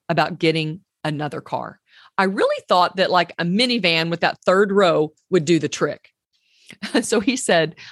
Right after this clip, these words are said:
"Okay, so just so I understand, Lori, we already have a car that is paid off, gives us <laughs> absolutely no issues, and fits our family perfectly. But you want another car?"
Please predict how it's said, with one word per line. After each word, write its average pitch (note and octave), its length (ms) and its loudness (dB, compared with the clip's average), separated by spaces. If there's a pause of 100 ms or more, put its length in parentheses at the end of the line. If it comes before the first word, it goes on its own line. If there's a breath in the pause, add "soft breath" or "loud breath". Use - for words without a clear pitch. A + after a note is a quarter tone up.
"Okay, G#3 220 0
so G#3 140 0
just B3+ 260 -4
so F4 160 2
I D4 120 4
understand, D#3+ 720 -4
Lori, B2+ 340 -10 (500 soft breath)
we E3+ 200 2
already A#3 300 4
have A#3+ 280 0
a B3+ 100 0
car - 440 -6 (240)
that D#3+ 180 0
is C#3+ 140 -4 (120)
paid F#3 360 0
off, - 300 -6 (1000 soft breath)
gives F3 220 0
us F3 180 -2
<laughs> - 40 -6
absolutely F#3 1000 0
no D#3+ 400 2
issues, - 540 -8 (420 loud breath)
and D4+ 220 0
fits A4 220 2
our A4+ 120 2
family E4+ 300 2
perfectly. A#3+ 640 -4 (420)
But E3+ 140 0
you G3 240 2
want F#3+ 500 0 (220)
another C#3 480 -4
car?" E4+ 400 -4